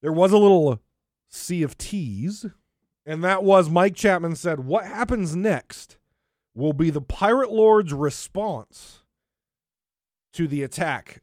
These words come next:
on Golden Sands." So what is Ramsey gonna do? What is the Pirate Lord going to do? Obviously, this was adventure four?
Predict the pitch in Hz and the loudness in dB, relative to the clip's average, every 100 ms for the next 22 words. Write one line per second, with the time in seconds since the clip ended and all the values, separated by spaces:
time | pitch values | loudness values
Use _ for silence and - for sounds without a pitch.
0 | - 151 147 135 131 120 120 131 90 - | -10 -8 -6 -6 -6 -8 -12 -12 -12 -8
1 | 131 143 262 359 240 262 269 262 233 226 | -6 -2 0 0 0 0 0 -2 -6 -6
2 | 226 196 175 104 - 151 294 269 254 - | -4 -4 -6 -8 -6 -4 -2 -4 -8 -6
3 | - 214 233 180 185 185 180 151 151 147 | 0 4 4 4 2 2 2 -2 -2 -4
4 | 135 123 98 - _ _ _ _ _ _ | -8 -12 -14 -18 _ _ _ _ _ _
5 | _ _ _ - 175 196 226 214 220 190 | _ _ _ -10 -6 -4 -6 -4 -4 -2
6 | 190 196 156 131 151 151 147 123 95 87 | -2 0 0 0 0 0 -2 -4 -6 -14
7 | _ _ _ _ - - - 123 147 226 | _ _ _ _ -20 -20 -16 -8 -4 -2
8 | 320 277 | -4 -10